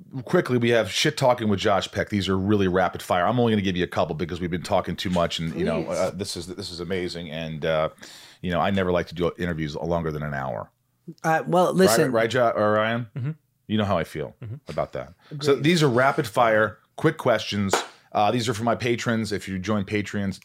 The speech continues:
Speaker 1: dot com slash inside of you, these are people who support the show in many ways, and I love you guys, and these are for you.
Speaker 2: What's your tiers?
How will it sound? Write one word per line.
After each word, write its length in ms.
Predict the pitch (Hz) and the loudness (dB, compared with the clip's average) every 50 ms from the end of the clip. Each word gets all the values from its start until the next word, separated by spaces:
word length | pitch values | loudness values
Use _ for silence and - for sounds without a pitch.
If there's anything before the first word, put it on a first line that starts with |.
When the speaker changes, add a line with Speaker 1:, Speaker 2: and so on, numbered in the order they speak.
| - - - | -18 -8 -2
Speaker 1:
dot 220 | - 98 92 90 - | 0 0 0 0 0
com 200 | - 104 98 95 | -2 -2 -2 -2
slash 300 | - - 101 95 92 - | 0 0 0 0 0 -2
inside 280 | 95 - - 127 123 | -4 -2 0 0 0
of 60 | 120 120 117 | 2 0 0
you, 80 | 117 | 0
these 180 | 107 107 95 95 | -2 -2 -2 -4
are 60 | 95 | -4
people 240 | - 113 104 - 95 | -4 -4 -4 -2 -4
who 60 | 92 | -4
support 320 | - - - - 101 92 - | -6 -6 -6 -4 -4 -4 -4
the 60 | 85 | -6
show 300 | - - 104 98 95 92 | -4 -2 0 0 0 0
in 80 | 87 90 | -2 -2
many 200 | 95 95 90 90 | -2 -2 -2 -2
ways, 420 | 85 90 87 85 85 85 82 - - _ - - _ _ - | 0 0 0 0 0 -2 -4 -8 -16 _ -20 -20 _ _ -10
and 100 | - 82 | -6 -4
I 60 | 82 82 | -2 0
love 220 | 82 87 87 80 | 0 0 0 -2
you 80 | 80 78 | -2 -2
guys, 440 | 82 80 78 78 78 76 73 - _ _ _ _ _ - | 0 0 2 2 0 -2 -4 -8 _ _ _ _ _ -10
and 180 | - 78 78 78 | -6 -4 -2 -2
these 160 | 80 80 - 76 | -2 -4 -6 -8
are 60 | 69 | -10
for 140 | - - 71 | -8 -8 -8
you. 200 | 64 55 - - - | -8 -10 -10 -4 0
Speaker 2:
What's 240 | 185 226 220 - 285 | 2 2 2 2 0
your 80 | 277 | -2
tiers? 680 | 262 - 269 262 277 254 202 143 82 - - - - - | 0 0 2 2 4 4 2 2 0 -4 -6 -6 -6 -8